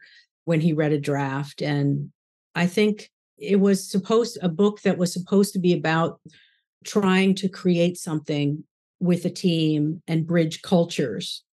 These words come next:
And if it was relevant, my personal life to that story, then it, it could be included. But if it wasn't, then you were going off on a tangent that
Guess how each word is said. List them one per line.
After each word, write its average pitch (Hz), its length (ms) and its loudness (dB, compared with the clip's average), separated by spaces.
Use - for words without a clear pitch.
And 165 360 0
if 208 240 2
it 208 120 2
was 180 180 2
relevant, 175 720 2
my 156 460 0
personal 240 400 2
life 151 440 0
to 233 240 -4
that 180 260 2
story, 180 560 0
then 160 240 -2
it, 160 140 -4
it 175 180 -6
could 190 160 0
be 185 160 2
included. 165 560 0
But 175 220 0
if 180 160 2
it 185 120 0
wasn't, 185 540 0
then 165 680 0
you 220 160 0
were 208 100 4
going 180 340 4
off 160 260 -4
on 160 120 -2
a 147 80 -2
tangent 156 800 -2
that 160 300 0